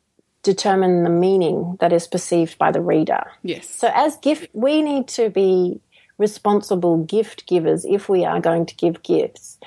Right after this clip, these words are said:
Speaker 1: and say it will be received in its own way. And also we need to be good receivers and say, because, like, especially I find, this is another convoluted answer, but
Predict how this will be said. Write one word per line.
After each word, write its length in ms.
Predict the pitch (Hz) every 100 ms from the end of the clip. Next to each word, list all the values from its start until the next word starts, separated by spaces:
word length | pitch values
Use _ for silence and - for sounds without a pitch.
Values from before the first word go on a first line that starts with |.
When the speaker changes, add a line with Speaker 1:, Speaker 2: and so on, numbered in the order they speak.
| - -
Speaker 1:
and 500 | - 180 180 185 190 180 - - _ _ _ -
say 540 | - 185 175 175 - - _ _ - 180 202 -
it 180 | 214
will 140 | 214 202
be 140 | 190
received 500 | 185 180 - 175 170
in 100 | 170
its 180 | 156 -
own 300 | - 151 180
way. 540 | 175 - - - 214 208 _ - - -
And 120 | 220 240
also 360 | 320 330 285
we 140 | 247 247
need 220 | 247 240
to 100 | 254
be 340 | 226 220 214 208 - _ _ _ _ _ _ _ _ _ _ 294
good 300 | 220 226 185
receivers 840 | 180 196 - 285 302 208 175 175
and 220 | - 196 190
say, 500 | 208 190 185 185 - _ _ _ _ -
because, 320 | 247 247 240
like, 180 | 247 240 - 220 196 -
especially 420 | 214 370 - 262
I 100 | 214
find, 320 | - 190 - - 170
this 160 | 180
is 180 | 175 175
another 360 | 151 190 170 180
convoluted 580 | - 175 170 160 170 175
answer, 360 | 165 165 -
but 240 | 156 196